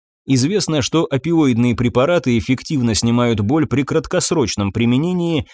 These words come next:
однако при долгосрочном применении у пациентов возникает резистентность, из-за которой для достижения такого же эффекта приходится повышать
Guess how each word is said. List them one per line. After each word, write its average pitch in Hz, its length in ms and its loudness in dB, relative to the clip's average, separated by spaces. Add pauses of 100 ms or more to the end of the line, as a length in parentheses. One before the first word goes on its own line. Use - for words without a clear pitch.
(120)
однако 120 400 0
при 131 140 0
долгосрочном 127 840 0
применении 104 720 0
у 135 80 0
пациентов 123 580 0
возникает 110 640 0
резистентность, 175 920 -2 (120)
из-за 170 300 0
которой 151 540 0
для 113 160 0
достижения 104 640 0
такого 104 400 0
же 113 200 0
эффекта 175 540 -2 (240)
приходится 104 560 -2
повышать 110 500 -2